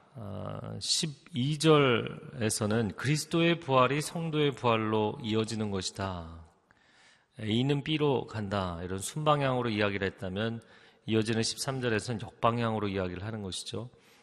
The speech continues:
만약에 그 죽은 자들, 이 성도들의 부활이 없다면 그러면 그리스도의 부활도 없는 것이 아니냐.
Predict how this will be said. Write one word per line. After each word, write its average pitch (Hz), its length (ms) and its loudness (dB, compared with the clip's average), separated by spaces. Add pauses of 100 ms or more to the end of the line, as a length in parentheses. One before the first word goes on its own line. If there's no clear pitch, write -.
(120)
만약에 135 440 4
그 147 180 -2
죽은 139 340 -2
자들, 104 560 0
이 98 80 -4
성도들의 147 600 -2
부활이 123 400 0
없다면 98 1000 -4
그러면 135 380 -2
그리스도의 151 440 -2
부활도 113 380 0
없는 107 320 -2
것이 104 240 -4
아니냐. 85 420 -10